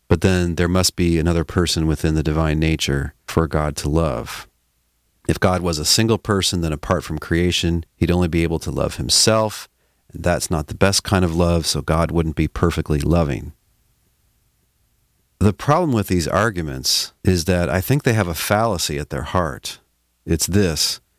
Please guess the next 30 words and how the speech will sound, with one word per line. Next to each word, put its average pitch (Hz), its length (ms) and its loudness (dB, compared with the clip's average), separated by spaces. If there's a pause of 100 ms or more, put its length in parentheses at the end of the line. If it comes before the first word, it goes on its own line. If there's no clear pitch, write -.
(680)
God 104 220 4
is 104 140 0
perfectly 95 500 -2
loving 82 560 0 (220)
only 98 320 4
if 85 200 -2
God 87 260 0
is 82 120 -4
perfectly 78 540 -2
loving. 69 460 -2 (800)
If - 120 0
I 95 100 4
paraphrase 98 640 0
that, 80 280 0
I 82 80 0
think 90 200 0
you'll 85 140 0
see 80 640 0
why 85 160 4
there's 80 220 0
a 73 40 -6
fallacy 82 540 -2
there. 53 320 -4 (760)
What 90 140 2
they 85 120 2
mean 85 560 2
is 85 120 2
that 82 180 2
God 101 320 2
has 87 560 -2